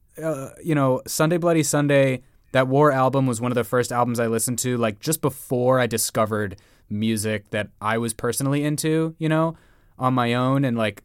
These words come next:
s-, sort of was started my teenage music listening years. Before that, there were a couple of albums that I listened to,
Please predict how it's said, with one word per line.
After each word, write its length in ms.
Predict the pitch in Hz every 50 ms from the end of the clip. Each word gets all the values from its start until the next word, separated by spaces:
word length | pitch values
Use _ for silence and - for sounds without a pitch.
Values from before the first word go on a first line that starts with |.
| _ -
s-, 180 | - - - - - - - -
sort 220 | - - - 131 117
of 160 | 110 101 95
was 180 | 107 107 92 -
started 440 | - - - 127 120 117 117 107
my 180 | 113 113 110 107
teenage 400 | 101 - - 127 117 117 110 101 107
music 280 | 120 127 127 139 135
listening 320 | 139 143 139 - 151 143 147
years. 260 | 143 147 147 147 139 - - _ _ -
Before 340 | - - - - 175 180 170
that, 320 | 170 226 202 175 151 -
there 100 | - 139
were 80 | 135 127
a 60 | 120
couple 320 | - - 156 151 - 160 156
of 100 | 135 139
albums 320 | 131 131 131 131 127 107
that 100 | 127 120
I 60 | 120
listened 320 | 117 123 127 - - 123 107
to, 340 | - 120 113 110 110 107